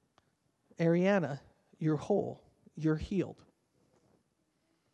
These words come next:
Declare that. Look in the mirror. Literally, look in the mirror, take a cloth, wipe that mirror, and say, "I am whole."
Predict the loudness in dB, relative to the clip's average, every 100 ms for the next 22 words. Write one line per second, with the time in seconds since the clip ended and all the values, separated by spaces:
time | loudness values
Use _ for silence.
0 | _ _ -8 -6 -4 0 2 2 0 -4
1 | -12 _ _ _ _ -18 -2 2 2 2
2 | 0 2 2 2 2 2 2 -4 -14 _
3 | _ _ _ _ _ _ _ _ _ _
4 | _ _ -4 -2 0 -2 -4 -4 -12 -8
5 | 0 2 4 2 2 0 0 -4 -12 _
6 | -20 -8 -2 0 0 0 0 0 0 -4
7 | -8 -10 -4 4 4 4 0 0 -2 -4
8 | -4 -6 -10 -14 _ _ _ _ _ -10
9 | -6 -4 -4 -8 _ -6 -6 -6 -6 -4
10 | -4 -8